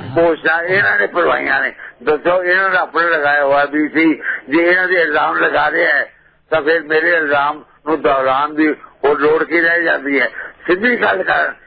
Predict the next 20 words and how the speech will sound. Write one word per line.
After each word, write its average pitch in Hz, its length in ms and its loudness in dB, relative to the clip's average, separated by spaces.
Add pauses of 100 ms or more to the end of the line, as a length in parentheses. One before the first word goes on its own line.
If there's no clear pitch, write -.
(120)
ਇਹ 180 40 0
ਸਿੱਧੀ 208 320 0
ਗੱਲ 190 180 -2
ਕਿਉਂ 202 180 0
ਨਹੀਂ 214 100 2
ਕਰਦਾ 151 420 -2 (640)
ਕਿ 180 60 0
ਇਹਨਾਂ 196 300 2
ਦਾ 196 120 0
ਦੋਹਰਾ 190 360 2
ਲਾਇਆ 175 380 0
ਕਿ 180 60 -10
ਨਹੀਂ 208 120 -2
ਲਾਇਆ? 160 380 0 (320)
ਡਿਪਟੀ 160 220 -2
ਡਾਇਰੈਕਟਰ 170 300 -2
ਹੈ 160 260 0
ਕਿ 180 160 -2
ਨਹੀਂ 175 120 2
ਹੈ? 156 140 0